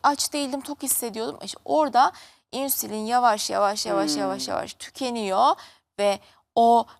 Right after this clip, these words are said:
Speaker 1: minimum noktaya eriştiği noktada artık vücut şeker ist-, yani şeker kelimesi de çok doğru bir kelime değil burada ama
Speaker 2: Yiyecek.
Speaker 1: anlasın herkes
Speaker 2: Evet.
Speaker 1: diye,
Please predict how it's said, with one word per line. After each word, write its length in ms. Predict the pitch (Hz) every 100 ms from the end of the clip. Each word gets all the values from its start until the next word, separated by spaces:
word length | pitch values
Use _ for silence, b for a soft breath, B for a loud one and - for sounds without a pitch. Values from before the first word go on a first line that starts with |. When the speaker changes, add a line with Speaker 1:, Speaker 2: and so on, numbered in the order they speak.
| _
Speaker 1:
minimum 540 | 220 262 302 247 214
noktaya 440 | 208 202 - 214 160
eriştiği 440 | 214 - - 240
noktada 640 | 220 190 - 196 214 294
artık 420 | - 214 - - 214
vücut 340 | 196 - - - _ _
şeker 460 | - - 220 - 320
ist-, 180 | 247 - -
yani 180 | 170 165 b b _
şeker 440 | - 262 - 285
kelimesi 440 | 277 269 240 254 240
de 60 |
çok 240 | 233 240 -
doğru 240 | 233 233
bir 40 | 240
kelime 420 | 262 233 233 226
değil 180 | 247 196
burada 200 | 202 294
ama 180 | 262 254
Speaker 2:
Yiyecek. 320 | 262 226 196
Speaker 1:
anlasın 340 | 269 - 269
herkes 520 | 269 208 190 208 185
Speaker 2:
Evet. 240 | 202 175 151
Speaker 1:
diye, 160 | 208